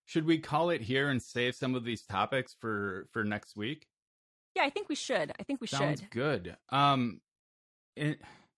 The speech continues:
Speaker 1: yeah, I'm glad we got to do this. It, we, we recorded late,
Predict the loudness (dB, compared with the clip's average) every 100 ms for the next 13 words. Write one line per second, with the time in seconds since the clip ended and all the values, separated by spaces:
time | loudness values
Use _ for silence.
0 | _ -4 0 2 0 -4 -14 _ _ _
1 | _ _ -4 0 2 2 2 0 0 0
2 | 0 0 -4 -8 -8 -6 -4 -2 -2 -2
3 | -2 0 0 0 -2 -2 -2